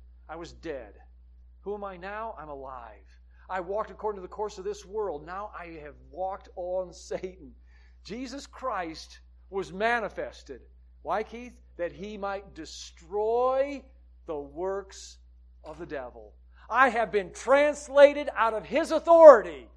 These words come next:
and I have been transferred into the kingdom of his dear Son. I need to remember that I was a child of wrath, and now I'm a child of a king. This is what God has done for you and I.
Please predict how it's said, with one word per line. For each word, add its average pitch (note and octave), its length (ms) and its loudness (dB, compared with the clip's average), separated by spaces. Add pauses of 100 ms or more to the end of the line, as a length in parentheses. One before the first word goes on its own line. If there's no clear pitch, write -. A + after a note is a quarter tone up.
(280)
and A3+ 120 -6
I B3 160 -4
have G#3+ 180 0
been G3 180 -6
transferred D#4+ 880 6
into G#3+ 260 -4
the G3 100 -6
kingdom D#4+ 560 -8
of G3+ 200 -10
his C4+ 220 -12
dear C#4+ 220 -10
Son. D#3 440 -8 (2000)
I F#3 80 -16
need A3 140 -14
to F#3 80 -18
remember F3 500 -12
that C#3 100 -14
I D#3 180 -14
was D#3 120 -16
a C3+ 40 -20
child D#3 380 -14
of C3 140 -20
wrath, D3+ 260 -10
and C#3 100 -20
now D3+ 200 -20
I'm D3 100 -20
a C3 120 -20
child E3 400 -16
of B2+ 120 -20
a B2 80 -20 (200)
king. C3 320 -20 (680)
This A#3 180 -10
is G3 100 -14
what F#3+ 180 -10
God G3+ 220 -6
has E3+ 120 -14
done F#3+ 200 -8
for E3 100 -20
you F3 240 -14
and D#3+ 80 -14
I. D3 420 -14